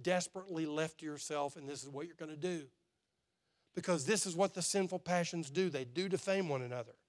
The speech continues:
But you've come into the family of God. You're different. Uh, Alec Motyer, who wrote a, uh, who has written a great commentary on James, he said this about this verse. He says, "Defamation is forbidden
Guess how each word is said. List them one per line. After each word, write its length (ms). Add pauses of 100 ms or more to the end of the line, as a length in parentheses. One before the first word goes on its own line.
(380)
But 140
you've 140
come 180
into 160
the 80
family 340
of 80
God. 260
You're 80
different. 420 (1160)
Uh, 160
Alec 280
Motyer, 720
who 100
wrote 220
a, 160 (1000)
uh, 180 (220)
who 80
has 160
written 160
a 80
great 260 (140)
commentary 540
on 100
James, 500 (140)
he 180
said 320
this 240
about 240
this 140
verse. 420 (720)
He 100
says, 300
"Defamation 880 (720)
is 220
forbidden 680